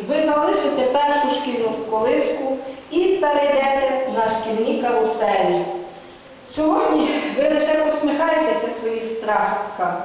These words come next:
Вчителі стали для вас рідними, навіть ті, які працювали з вами семестр, рік. Неважливо скільки, залишили у ваших серцях слід.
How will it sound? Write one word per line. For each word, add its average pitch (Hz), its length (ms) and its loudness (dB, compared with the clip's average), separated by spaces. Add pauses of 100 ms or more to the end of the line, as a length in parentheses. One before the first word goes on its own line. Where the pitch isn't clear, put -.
(420)
Вчителі 311 440 0
стали 262 300 2 (160)
для 226 80 2
вас 220 300 2
рідними, 269 400 0
навіть 262 400 0
ті, 330 120 0
які 254 220 0
працювали 240 640 0
з 262 160 -2
вами 247 220 2 (140)
семестр, 220 560 -2
рік. 240 320 -4
Неважливо 254 500 2 (180)
скільки, 202 460 -2 (320)
залишили 302 580 0 (120)
у 247 60 -2
ваших 240 360 2 (140)
серцях 214 400 0 (240)
слід. 170 180 0